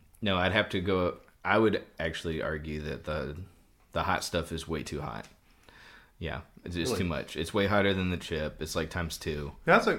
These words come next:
Speaker 2: that's actually a good point. Um, what do you prefer, hot Cheetos or Takis?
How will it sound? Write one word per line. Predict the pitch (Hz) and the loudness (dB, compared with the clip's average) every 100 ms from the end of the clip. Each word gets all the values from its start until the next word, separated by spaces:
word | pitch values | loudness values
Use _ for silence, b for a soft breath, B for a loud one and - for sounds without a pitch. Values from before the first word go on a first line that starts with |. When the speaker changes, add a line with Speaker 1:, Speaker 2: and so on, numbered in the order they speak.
| - | 0
Speaker 2:
that's | 147 | 0
actually | 175 147 123 107 | 2 2 2 0
a | |
good | 110 104 - | 0 -4 -6
point. | - 101 92 90 | -6 -4 -4 -8
Um, | 92 92 90 90 95 | -6 -4 -4 -4 -4
what | 101 165 | -2 -2
do | 160 | -2
you | 127 | -4
prefer, | 117 107 - 90 | -4 -6 -4 -4
hot | 78 98 - | -4 -8 -8
Cheetos | - 123 120 | -6 -4 -2
or | 104 | -4
Takis? | 85 90 82 - 87 - | -4 -8 -10 -12 -14 -12